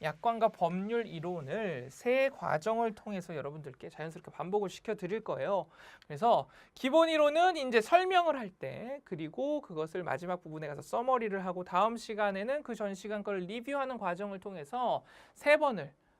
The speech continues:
반복을 하고요. 나머지 이제 문제풀이와 파이널 요약 정리를 통해서 총 여섯 번의 반복을 여러분들이 자연스럽게 할 수 있도록, 그래서 이 자동차 보험에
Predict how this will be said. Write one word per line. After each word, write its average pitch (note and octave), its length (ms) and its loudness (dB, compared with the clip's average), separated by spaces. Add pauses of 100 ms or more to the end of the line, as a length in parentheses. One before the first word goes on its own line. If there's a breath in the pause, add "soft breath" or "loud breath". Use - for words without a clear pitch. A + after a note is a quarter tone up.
반복을 D3+ 420 -12
하고요. G#3 520 -12 (320 soft breath)
나머지 D3 320 -6
이제 C3+ 140 -10
문제풀이와 E3+ 680 -6
파이널 A#3+ 380 0
요약 A#3 200 2
정리를 G#3 360 -8
통해서 G#3+ 520 -4 (360 loud breath)
총 E4 680 4
여섯 A3 540 6
번의 C4 320 4
반복을 F#3 680 -2
여러분들이 E3 580 -4
자연스럽게 A#3 1040 0 (300 soft breath)
할 F#3+ 160 -16
수 F3+ 180 -14
있도록, - 380 -16
그래서 B3 560 -2
이 D#3+ 100 -8
자동차 G#3 460 -2
보험에 F3+ 400 -2